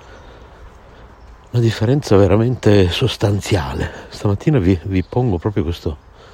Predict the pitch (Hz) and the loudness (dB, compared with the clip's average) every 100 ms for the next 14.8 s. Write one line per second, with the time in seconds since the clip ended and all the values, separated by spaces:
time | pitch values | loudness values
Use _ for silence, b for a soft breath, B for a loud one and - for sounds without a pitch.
0 | B B B B B - - 87 82 95 | B B B B B -8 -2 -2 0 0
1 | 107 92 - 90 - 80 76 80 98 B | 2 0 -2 -4 -4 -6 -6 -8 -10 B
2 | B B _ _ B B B B B - | B B _ _ B B B B B -10
3 | 87 107 101 90 82 - 87 135 123 71 | -4 -2 -2 -4 -8 -8 -4 -2 -2 -4
4 | 107 - 80 78 67 - 98 73 - 87 | -6 -6 -6 -6 -8 -8 -8 -8 -12 -16
5 | - - B B B B B B B - | -18 -20 B B B B B B B -14
6 | 76 92 104 95 - - 95 87 87 101 | -8 -8 -6 -10 -10 -10 -6 -4 -4 -4
7 | 101 107 95 85 98 95 90 95 104 107 | -2 0 0 0 -2 -4 -6 -6 -6 -6
8 | 120 - - - _ _ _ _ _ _ | -10 -12 -20 -20 _ _ _ _ _ _
9 | _ _ _ _ _ _ - _ _ - | _ _ _ _ _ _ -20 _ _ -20
10 | b b b b b - - - B B | b b b b b -20 -20 -20 B B
11 | B B B B B - - - 92 110 | B B B B B -20 -12 -8 -6 -8
12 | - 101 110 113 104 - 95 87 101 110 | -8 -4 -2 -2 -4 -6 -8 -8 -4 -2
13 | 139 B B B B B - 117 117 107 | -2 B B B B B -10 -4 -4 -4
14 | 95 90 85 - - - 69 | -6 -8 -10 -12 -16 -18 -18